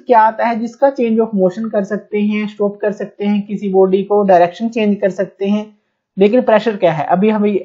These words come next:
हमने देखा, force acting on an object in the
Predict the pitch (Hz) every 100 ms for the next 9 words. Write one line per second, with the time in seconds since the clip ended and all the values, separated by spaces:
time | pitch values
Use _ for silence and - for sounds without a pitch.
0 | - 190 190 185 185 185 247 - _ _
1 | - 285 311 262 233 262 247 240 233 214
2 | 208 202 240 240 - 208 214